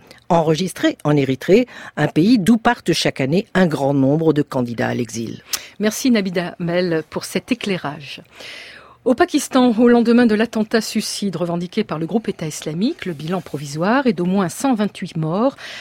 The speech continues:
Speaker 2: À moins de deux semaines des élections législatives, les tensions sont ravivées.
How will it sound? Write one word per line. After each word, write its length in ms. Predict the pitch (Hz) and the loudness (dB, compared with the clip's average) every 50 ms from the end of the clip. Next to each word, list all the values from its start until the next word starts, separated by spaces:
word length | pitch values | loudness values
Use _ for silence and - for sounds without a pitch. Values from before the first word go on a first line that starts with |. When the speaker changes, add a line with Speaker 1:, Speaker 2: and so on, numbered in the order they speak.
| - - - | -16 -10 -6
Speaker 2:
À 100 | - 165 | -4 -2
moins 240 | 180 202 226 220 208 | 0 2 2 2 2
de 140 | 160 170 | 0 -2
deux 160 | 156 147 233 233 | -2 0 0 0
semaines 400 | - - - 214 214 220 214 170 | 0 0 0 2 4 4 2 2
des 180 | 175 165 160 | 0 -2 -4
élections 460 | 175 165 175 - - - - 214 202 | -4 -4 -6 -8 -8 -4 -2 0 0
législatives, 960 | 185 165 165 151 156 170 - - 175 170 - - - - 220 240 269 294 269 233 | 0 0 -2 -4 -6 -8 -8 -6 -6 -8 -8 -8 -6 -4 -2 0 0 0 0 0
les 100 | 190 185 | -2 -2
tensions 500 | - - 214 196 - - - 247 233 208 | -2 -4 -4 -4 -4 -6 -2 -2 -2 -2
sont 200 | - - 151 135 | -2 -6 -8 -4
ravivées. 500 | 143 180 226 185 170 151 151 185 277 | -2 -2 -2 -2 -4 -6 -6 -6 -6